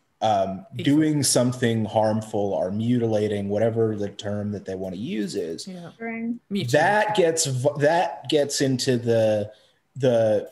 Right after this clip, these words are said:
Speaker 1: the same thing that we saw with the anti-abortion violence in the mid nineties,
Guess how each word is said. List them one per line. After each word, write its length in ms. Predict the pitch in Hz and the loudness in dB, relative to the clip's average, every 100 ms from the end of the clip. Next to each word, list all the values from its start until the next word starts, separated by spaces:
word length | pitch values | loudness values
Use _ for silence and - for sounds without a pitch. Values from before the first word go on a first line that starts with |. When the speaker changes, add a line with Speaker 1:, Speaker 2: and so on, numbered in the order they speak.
| _ - | _ -8
Speaker 1:
the 120 | 123 | -4
same 320 | 120 156 147 | 0 2 0
thing 240 | 139 139 131 | 2 2 2
that 80 | 120 | 2
we 120 | 107 | 0
saw 300 | - 123 117 | 2 2 2
with 140 | 110 | 0
the 120 | 113 110 | -2 -4
anti-abortion 640 | 113 110 101 107 - 107 | -2 -4 -2 -4 -2 0
violence 460 | 107 104 104 - | 0 0 -4 -6
in 100 | 101 | -4
the 80 | 101 | -4
mid 260 | 98 98 95 | -4 -8 -6
nineties, 680 | 104 113 104 90 90 87 | -4 -4 -4 -8 -10 -10